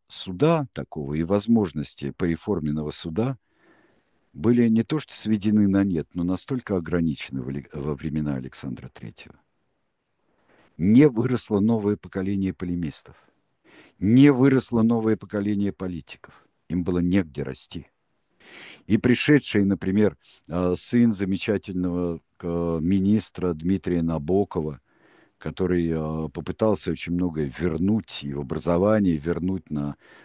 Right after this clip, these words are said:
а, на рельсы нормального развития, но его поблагодарили и сказали, что это не то, что нужно.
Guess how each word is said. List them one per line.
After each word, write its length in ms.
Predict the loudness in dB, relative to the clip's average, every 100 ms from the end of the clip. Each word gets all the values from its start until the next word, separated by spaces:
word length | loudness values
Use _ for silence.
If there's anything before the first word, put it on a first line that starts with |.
| _
а, 420 | -8 -6 -4 -4
на 200 | -2 0
рельсы 720 | 2 2 0 -4 -6 -6 -8 -12 _ _ _ _ _ _
нормального 600 | -6 -2 2 2 0 -4
развития, 640 | -6 -4 -2 -2 -2 -14 -14 _ _ _ _ _ _ _ -6
но 400 | -2 0 -2 -2
его 260 | -2 -2
поблагодарили 800 | -4 -6 -4 0 2 2 0 -2
и 60 | -4
сказали, 460 | -4 -6 -4 -4
что 200 | -6 -6
это 180 | -6 -2
не 140 | -2
то, 160 | -2 -8
что 220 | -8 -10
нужно. 460 | -10 -10 -14 -18